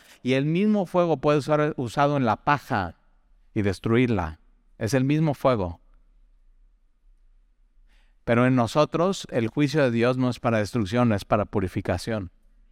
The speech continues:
En los que no creen en Jesús y el Evangelio, el fuego es para destru-, destrucción eterna. Es, por eso es tan importante el Evangelio, por eso es tan importante Jesús. Entonces,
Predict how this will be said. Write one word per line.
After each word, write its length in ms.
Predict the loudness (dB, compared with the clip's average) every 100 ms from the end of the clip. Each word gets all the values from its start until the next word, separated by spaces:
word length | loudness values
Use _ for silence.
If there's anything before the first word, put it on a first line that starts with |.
| _ _ _ _ _ _ _ _ _ _ -2
En 160 | 0
los 120 | 0
que 120 | 0 2
no 180 | 2
creen 300 | 0 0 0
en 80 | 0
Jesús 400 | 0 -2 -2 0
y 20 |
el 120 | 0 2
Evangelio, 500 | 0 0 0 2 0
el 80 |
fuego 340 | -2 0 0 -2
es 80 | -4
para 300 | -2 -2 -2
destru-, 320 | -6 -10 -12 -6
destrucción 640 | -4 -2 -2 -2 0 0
eterna. 560 | 0 0 0 0 -4 -8 _ _ _ _ _ _ _ _ _ _ _ _ _ _ -10
Es, 220 | -10 -6
por 180 | -2 2
eso 140 | 2
es 100 | 0
tan 220 | 0 0 0
importante 560 | 0 0 0 -2 0
el 80 | 0
Evangelio, 440 | -2 -2 -2 0
por 140 | -2 -2
eso 140 | -2
es 100 | -4
tan 180 | -2 0
importante 640 | 0 -2 -2 -2 -2 -4
Jesús. 540 | -4 -2 0 0 -6 -20 _ _ _ _ _ _ _ _ _ _ _ _ _ _ _ _ _ _ _ -8
Entonces, 640 | -4 0 0 0 -2 -6